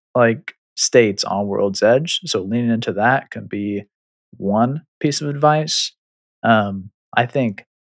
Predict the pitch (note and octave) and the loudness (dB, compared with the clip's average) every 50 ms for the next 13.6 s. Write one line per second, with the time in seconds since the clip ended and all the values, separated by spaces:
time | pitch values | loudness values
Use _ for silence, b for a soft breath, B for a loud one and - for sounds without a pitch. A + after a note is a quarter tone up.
0 | _ _ _ _ _ _ _ _ - - - D3+ D3+ - E3+ D#3+ C#3+ A#2 F#2+ F2+ | _ _ _ _ _ _ _ _ -6 -2 -2 0 0 0 -2 0 -2 -4 -4 -4
1 | F#2+ G#2+ A2+ A2+ A#2 A2+ A2 G#2+ G#2 G2 - - - F2+ F#2 - - - F#2 F2+ | -2 0 0 2 2 2 0 0 0 -2 -4 -8 -8 -6 -6 -6 -6 -6 -6 -6
2 | F2 E2+ E2+ E2 - F#2+ G2 A2 A#2 A2+ A2 F2+ F#2 G2 G2+ G#2 G#2 G2 F#2+ G2+ | -6 -8 -8 -8 -8 -4 -2 -2 -2 -2 -2 -4 -4 -4 -2 -2 -2 0 0 0
3 | G2 G2+ G2 - F2+ - - - - - - G#2 F#2+ F2+ F#2+ F#2+ F#2+ F#2+ - _ | -2 -2 -4 -4 -4 -4 -4 -2 -2 -2 -2 -2 -4 -2 -2 -2 -2 -4 -6 _
4 | _ _ _ _ _ _ _ _ _ _ - - - - - - A2+ G2 F2+ E2 | _ _ _ _ _ _ _ _ _ _ -20 -20 -18 -8 -4 -2 -2 -2 -2 -2
5 | E2 - - F#2 F2 - D2+ D2 D#2 - D#2 D#2 - - - - _ _ - - | -2 0 0 0 -2 -4 -8 -8 -4 -4 -2 -2 -2 -6 -8 -10 _ _ -10 -6
6 | A2+ - - - F2+ F2 - - F#2+ G2 A2 B2+ - - - F2 E2+ - - G#2 | -4 -4 -6 -6 -8 -8 -4 -2 -2 0 0 -2 -2 -4 -6 -10 -10 -6 -4 -4
7 | F#2+ F2+ D2+ - - - _ _ _ _ _ _ _ _ _ _ _ _ _ _ | -2 -2 -2 -4 -4 -6 _ _ _ _ _ _ _ _ _ _ _ _ _ _
8 | _ _ _ _ - - C3+ B2 - - D#3+ D#3+ D#3+ D#3+ E3 D#3+ D3 C3+ A#2+ A#2 | _ _ _ _ -2 -2 0 2 4 6 6 6 4 4 -2 -4 -4 -4 -6 -6
9 | - - D3 D3 D3+ D3 - - E3+ E3 E3+ - F#3+ F#3+ _ _ _ _ _ _ | -4 -2 0 0 2 2 0 0 0 0 0 -2 -4 -8 _ _ _ _ _ _
10 | _ _ _ _ _ _ _ _ _ _ - B2 B2 A#2+ A2+ A2+ A2 G#2 G2+ G#2 | _ _ _ _ _ _ _ _ _ _ -2 -2 -2 -2 -2 -2 -2 -2 -2 0
11 | B2 D3 D#3 D#3 - - - - D3+ D3+ D3+ D3+ D3+ D#3 D3+ C3+ A#2 G2 F2+ - | 0 0 0 -2 -4 -6 -2 0 2 2 2 2 0 0 -2 -2 -2 -4 -4 -4
12 | - B2 A#2+ A#2+ A#2 A2 - A2+ A2+ A2+ A2+ G#2+ G#2+ G#2+ G#2 G#2+ G2+ G2+ - - | -2 -2 -2 -2 -2 -4 -2 0 2 2 2 0 -2 -4 -6 -8 -8 -6 -6 -4
13 | A2 A2 B2 B2+ B2+ B2+ C3+ C#3 C#3+ D3 D3+ D3+ | -4 -2 -2 -2 -2 -2 -2 -2 -2 -4 -4 -6